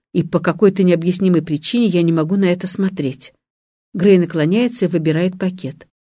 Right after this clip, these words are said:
«Вот эти подойдут», говорит он с заговорщической улыбкой. «Что-нибудь еще?» «Да, мне нужна изолента».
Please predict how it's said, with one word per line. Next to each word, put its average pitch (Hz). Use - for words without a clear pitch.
«Вот 302
эти 370
подойдут», 208
говорит 170
он 277
с 160
заговорщической 190
улыбкой. 151
«Что-нибудь 262
еще?» 349
«Да, 196
мне 240
нужна 247
изолента». 143